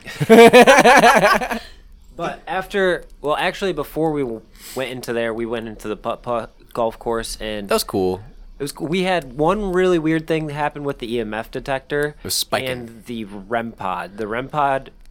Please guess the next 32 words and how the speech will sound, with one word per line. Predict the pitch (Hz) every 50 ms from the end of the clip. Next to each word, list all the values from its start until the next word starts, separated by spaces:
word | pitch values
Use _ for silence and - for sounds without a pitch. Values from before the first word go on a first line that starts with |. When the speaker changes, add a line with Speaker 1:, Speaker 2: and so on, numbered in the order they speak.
| - -
Speaker 2:
went | - 110 127 127 123
up | 127 123 -
to, | - 123
like, | 113 104 -
three | - - 120 127 127
point | - - 135 127 117 98
six | - - - 123 123 127 - - - -
at | 123 123 -
the | 123 107
same | - - 120 117 120 120
time | - - 117 117 117 117 113 110 104 - - - - - - -
the | 120 120 117
E |
M | 113 110 110
F | 113 -
detector | - 117 110 - 123 120 110 - 110 101
spiked | - - - - - 110 110 110 - -
to | - 123 113
about | 98 87 107 110 110 -
the | 107 98
same. | - - - 101 95 98 104 120 143 156 -
Speaker 1:
Yeah, | - 95 95 104
they | 110 110
both | 101 98 110 107 104 - -
hit | 104 90 90 104 107 -
that | - 101 92 90
spike | - - 104 98 95 -
together | - 90 98 95 87 82 80
at | 80 -
the | -
same | - 87 85
time. | 85 95 90 85 82 82